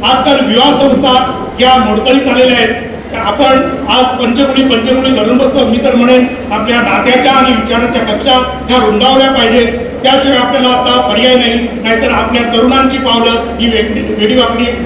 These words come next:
पडलेली आपल्याला पाहायला मिळतात. म्हणून आम्ही राजेश शिर्के प्रतिष्ठानच्या माध्यमातून वधूवर सूचक किंवा विवाहासाठी आपल्याला जे काय करता येईल ते करणार आहोत.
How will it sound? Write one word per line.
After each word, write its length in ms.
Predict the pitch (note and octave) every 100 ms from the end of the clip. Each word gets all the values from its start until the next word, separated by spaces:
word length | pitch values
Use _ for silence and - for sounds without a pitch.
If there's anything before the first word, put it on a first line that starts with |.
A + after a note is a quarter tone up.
| -
पडलेली 320 | G3+ G3+ A3+ A3+
आपल्याला 260 | A3+ A3+
पाहायला 360 | A3 F#3+ G3+ A3
मिळतात. 600 | - - - - - -
म्हणून 220 | A#3 C#4
आम्ही 240 | A#3+ B3
राजेश 260 | A3+ B3+ B3+
शिर्के 300 | C4 C4 B3+ - - - - -
प्रतिष्ठानच्या 600 | A#3+ B3+ D4 D4+ C4 C#4
माध्यमातून 800 | A3+ B3+ B3+ B3+ B3 B3 - - - - - -
वधूवर 420 | G3+ A#3 C4+ C4
सूचक 440 | - A3 C4 B3+ B3+
किंवा 340 | A#3 B3 A#3+
विवाहासाठी 1300 | G#3+ B3+ B3+ B3+ - - - - F3+ F3 - A#3+ A#3+
आपल्याला 320 | C4 - B3 A#3+
जे 160 | A#3
काय 160 | C#4 A#3+
करता 280 | A#3 A3+ A#3+
येईल 460 | B3 A#3+ - -
ते 60 | A#3
करणार 360 | A3+ G#3+ A#3+
आहोत. 180 | A#3 -